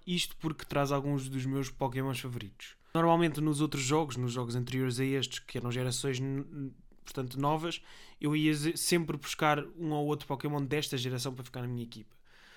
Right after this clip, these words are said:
Portanto, o facto disto trazer de novo uma geração de Pokémons que eu normalmente costumo sempre ir buscar porque gosto muito deles, faz com que eu adore este jogo.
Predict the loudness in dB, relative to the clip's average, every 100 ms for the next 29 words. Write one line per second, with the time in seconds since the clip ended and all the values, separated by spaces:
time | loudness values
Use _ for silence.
0 | -18 -8 -6 -6 0 0 0 -6 -6 -4
1 | -2 -2 -2 -2 0 -2 -4 -8 -4 -2
2 | -2 -2 -2 -2 -2 -2 -6 -6 -8 -4
3 | -4 -4 -2 0 0 0 -2 -4 -10 -8
4 | -6 -6 -4 -4 -2 -4 -4 -4 -4 -10
5 | -14 -6 -4 -4 -4 -4 -4 -4 -2 0
6 | -2 -8 -16 -20 -20 -20 -6 -2 0 -2
7 | -4 -2 -2 -4 _ _ _ _ _ -6
8 | -2 0 0 0 -2 -2 -8